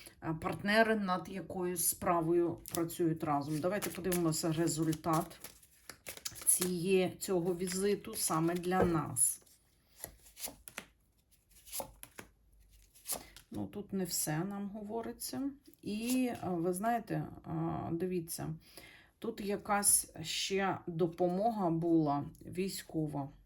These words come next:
якась ще військова, є, про яку дуже, до речі, мало тут говор-, е, ну, м, нам мало що сказано.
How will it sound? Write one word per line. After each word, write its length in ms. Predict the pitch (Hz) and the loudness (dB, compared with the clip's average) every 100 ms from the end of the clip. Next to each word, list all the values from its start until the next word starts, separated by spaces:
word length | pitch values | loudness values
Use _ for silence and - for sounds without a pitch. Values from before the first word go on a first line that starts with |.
| - | -12
якась 440 | 156 160 - 190 - | -6 -6 -4 -4 -4
ще 200 | - 170 | -2 0
військова, 720 | 170 165 - 165 160 139 135 - - - | 0 0 0 2 2 -2 -8 -12 -20 -16
є, 320 | 156 175 170 170 - | -4 -2 -2 -4 -8
про 160 | 180 185 | -2 0
яку 460 | 180 165 - 285 | -2 -4 -2 0
дуже, 400 | 202 185 196 185 | 0 -4 -2 -4
до 180 | 165 185 | 0 2
речі, 300 | 196 214 180 | 0 -4 -2
мало 400 | 165 165 175 170 | 0 2 2 -2
тут 260 | 170 165 160 | -4 -8 -4
говор-, 500 | 180 165 160 151 - | -4 -2 -2 -2 -2
е, 200 | 151 156 | 0 0
ну, 280 | 151 170 139 | 0 -2 -2
м, 640 | 131 - 98 - - - | -6 -8 -6 -6 -8 -8
нам 320 | - 175 175 208 | -2 2 4 2
мало 560 | 208 175 180 180 196 | 0 2 6 6 4
що 300 | 180 - 160 | -2 -4 -4
сказано. 720 | 160 - - 156 147 - - | -4 -6 0 0 0 -4 -8